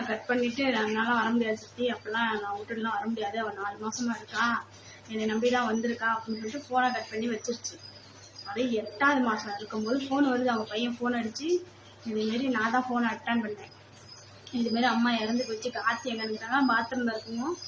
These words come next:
ஆஹ், இது மாதிரி எங்க அம்மா இறந்து போச்சுன்னு சொல்லுங்க" அப்படின்னு. அப்புறம் அத்தாங்கிட்ட வந்து நான் சொன்னேன்னா எங்க அத்தா அழுதாங்க. ஏன்னா அவன் வளர்த்த பாசம்,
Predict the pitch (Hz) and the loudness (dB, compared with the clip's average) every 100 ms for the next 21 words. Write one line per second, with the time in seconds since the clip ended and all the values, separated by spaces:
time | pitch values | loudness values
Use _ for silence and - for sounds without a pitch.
0 | - - - 262 254 247 240 247 254 233 | -16 -18 -8 -2 0 2 2 4 2 0
1 | 214 247 233 226 247 226 220 233 247 226 | 2 2 4 2 0 -2 -2 -2 -2 -2
2 | 214 233 226 226 220 - 370 - - - | -4 -2 0 0 -2 -4 -14 -18 -20 -8
3 | 220 208 - 254 254 233 214 240 247 240 | -4 -4 -2 0 0 0 0 0 0 -2
4 | 226 226 277 294 226 - 233 208 220 214 | -2 0 0 0 -2 0 0 0 0 -2
5 | 208 - - - - 214 220 254 233 202 | -4 -8 -14 -14 -10 -6 -2 0 0 -2
6 | 208 233 - - 214 226 - | -4 -4 -6 -2 -2 0 -2